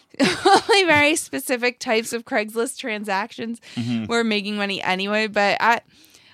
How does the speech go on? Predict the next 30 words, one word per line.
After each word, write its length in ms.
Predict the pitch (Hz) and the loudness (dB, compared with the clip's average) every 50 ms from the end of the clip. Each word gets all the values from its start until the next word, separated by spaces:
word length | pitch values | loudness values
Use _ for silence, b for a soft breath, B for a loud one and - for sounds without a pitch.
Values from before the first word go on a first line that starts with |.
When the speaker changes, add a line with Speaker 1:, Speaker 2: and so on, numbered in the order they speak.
| b b _ _ _ _ - | b b _ _ _ _ 0
Speaker 1:
I 80 | 269 269 | 2 4
mean, 160 | 285 294 285 | 4 4 2
I 200 | 254 233 302 339 | 4 4 4 4
don't 160 | 339 302 269 | 4 2 2
know. 240 | 262 277 262 208 - | 4 4 4 4 4
I 140 | - 226 247 | 4 2 2
see 180 | 262 - 320 330 | 2 0 -2 -2
a 80 | 294 | 2
lot 160 | 254 233 233 220 | 2 4 4 4
more 140 | 226 214 208 | 2 0 -2
people 240 | - 233 214 208 214 | -4 -6 -8 -8 -6
using 320 | 202 196 190 196 196 190 | -6 -6 -6 -8 -8 -8
Facebook 340 | - 196 180 185 - 185 185 | -6 -8 -8 -8 -10 -12 -8
Marketplace 520 | 196 180 180 180 196 190 190 180 165 165 | -8 -8 -6 -8 -8 -8 -8 -8 -8 -8
than 120 | 175 170 170 | -10 -14 -10
Craigslist 460 | - 196 185 190 180 185 160 160 - | -8 -6 -6 -6 -6 -8 -10 -8 -6
nowadays. 560 | 180 170 170 170 - - - - - 196 - | -6 -6 -6 -6 -8 -10 -14 -14 -14 -12 -8
Not 160 | 262 302 320 | -6 -6 -6
that, 160 | 311 - - - | -6 -8 -8 -6
I 40 | 311 | -6
mean, 220 | 311 285 269 262 _ _ _ - | -6 -6 -8 -10 _ _ _ -8
it's, 120 | - 175 | 0 4
Speaker 2:
Well, 280 | 170 175 170 160 151 147 | 6 8 8 6 6 4
there 140 | 190 226 233 | 4 6 6
Speaker 1:
they 40 | 208 | 6
Speaker 2:
is 80 | 175 170 | 4 4
a 40 | 175 | 2
Speaker 1:
do. 140 | - 302 214 | 2 2 2
Speaker 2:
certain 340 | 185 185 180 147 139 139 | 2 2 0 0 -4 -10
classless 1000 | - - - - 139 143 151 156 165 160 143 - - 120 107 98 90 - - - | -10 -8 -6 -2 0 2 4 4 4 2 0 -2 -6 -6 -6 -6 -6 -8 -10 -10